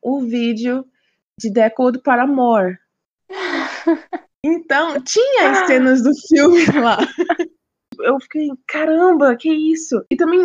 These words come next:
Speaker 1: o mais, o mais legal que foi a primeira música que eu escu-, que eu escutei de Paramore, então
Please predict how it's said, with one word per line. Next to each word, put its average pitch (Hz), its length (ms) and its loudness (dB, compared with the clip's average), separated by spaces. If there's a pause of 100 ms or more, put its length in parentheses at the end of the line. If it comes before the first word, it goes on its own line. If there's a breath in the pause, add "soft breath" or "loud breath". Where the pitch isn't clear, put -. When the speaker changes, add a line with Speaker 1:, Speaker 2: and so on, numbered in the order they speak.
(120)
Speaker 1:
o 240 60 -6
mais, 247 340 0
o 240 60 -6
mais 233 160 0
legal 226 260 -2
que - 120 -20
foi 269 100 -6
a - 20 -6
primeira 226 300 -4
música 226 380 -4
que 233 60 -6
eu 226 40 -4
escu-, 214 600 -10
que 240 80 -2
eu 214 40 2
escutei 214 340 -4
de 214 120 -8
Paramore, 185 420 -2
então 185 460 -4